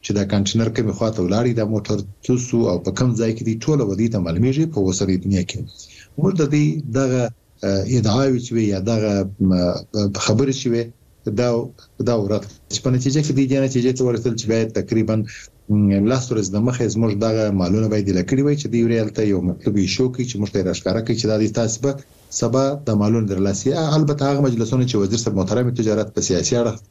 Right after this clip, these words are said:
درلودل، یا د، د وزیر خارجه درلوده، په هغه مجلسو کې موږ هم صرف یوازې زه او محترم زما سره دروند همکار او مشر جناب الکوزی صاحب او زه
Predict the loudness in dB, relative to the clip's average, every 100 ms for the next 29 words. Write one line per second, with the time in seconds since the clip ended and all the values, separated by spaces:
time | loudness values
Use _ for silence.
0 | -6 -2 0 0 2 2 2 0 0 0
1 | 0 -2 -10 -10 -2 0 2 0 -2 0
2 | 2 0 0 -2 -2 0 2 2 0 0
3 | 0 0 0 2 2 2 0 0 -2 0
4 | 2 2 2 2 2 2 0 2 2 2
5 | 0 0 -6 _ _ _ 0 4 4 4
6 | 2 2 2 2 2 2 2 -2 0 2
7 | 2 0 0 0 2 0 2 0 -2 0
8 | 0 2 0 0 0 0 0 0 0 -2
9 | -2 0 0 2 2